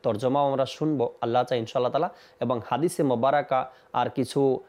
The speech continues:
আহ, ঘটনাও আপনাদেরকে শোনানোর চেষ্টা করব। আজকের যে বিষয় বা আজকের যে নাম নিয়ে আলোচনা করছি সেটা হলো পলায়ন করার দিন, অর্থাৎ আমরা বলি না সহজ ভাষায়, আহ, ভেগে যাওয়ার দিন,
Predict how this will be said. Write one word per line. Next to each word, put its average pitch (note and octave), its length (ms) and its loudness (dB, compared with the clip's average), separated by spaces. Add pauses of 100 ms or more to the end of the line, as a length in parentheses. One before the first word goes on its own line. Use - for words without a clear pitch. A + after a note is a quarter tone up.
(140)
আহ, A#2+ 480 0
ঘটনাও C3+ 420 0
আপনাদেরকে B2+ 440 -2
শোনানোর A#2 420 -2
চেষ্টা - 380 -4
করব। G#2+ 300 -6 (460)
আজকের G3 560 0
যে D#3 180 4
বিষয় C3+ 720 2
বা A#2+ 380 2
আজকের D3+ 580 -2
যে A2+ 320 2
নাম B2 440 0
নিয়ে C3+ 200 2
আলোচনা B2 400 0
করছি D3+ 440 -4 (300)
সেটা D#3+ 300 0
হলো C#3+ 280 2 (300)
পলায়ন D#3 480 2
করার G2+ 420 0
দিন, - 220 -12 (1400)
অর্থাৎ C#3 460 0 (180)
আমরা C3+ 240 2
বলি C#3 240 0
না G3 120 -2
সহজ C3+ 440 0
ভাষায়, A#2 420 -2 (460)
আহ, A2+ 340 0 (560)
ভেগে D3+ 280 2
যাওয়ার A#2 400 2
দিন, F#2+ 180 -6